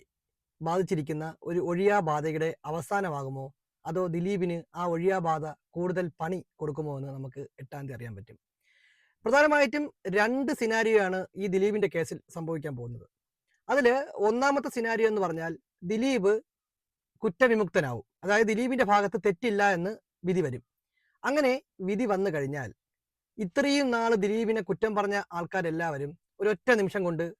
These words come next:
ദിലീപിന്റെ ഒരു ഫാനായി മാറുകയും, ഇത്രയും നാൾ കുറ്റം പറഞ്ഞതിൽ ഖേദിക്കുകയും, ഇത്രയും നാൾ ദിലീപിനെ അപമാനിച്ചതിൽ,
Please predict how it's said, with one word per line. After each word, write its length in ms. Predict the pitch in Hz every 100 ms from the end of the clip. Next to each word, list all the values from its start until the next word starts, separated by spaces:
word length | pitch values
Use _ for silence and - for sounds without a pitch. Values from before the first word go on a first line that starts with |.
| _ _
ദിലീപിന്റെ 540 | 170 185 202 180 175 170 _ _ -
ഒരു 120 | 175
ഫാനായി 440 | - 180 196 196
മാറുകയും, 500 | 170 151 143 143 147 - _ _ _ _
ഇത്രയും 320 | 196 262 277
നാൾ 160 | 247 247
കുറ്റം 380 | 202 208 254 226
പറഞ്ഞതിൽ 360 | 214 208 208 - -
ഖേദിക്കുകയും, 680 | 190 208 175 185 156 165 - _ _ _ _ _
ഇത്രയും 300 | 202 277 277
നാൾ 220 | 254 254 240 180
ദിലീപിനെ 460 | 202 240 240 240 -
അപമാനിച്ചതിൽ, 640 | 185 226 240 233 208 147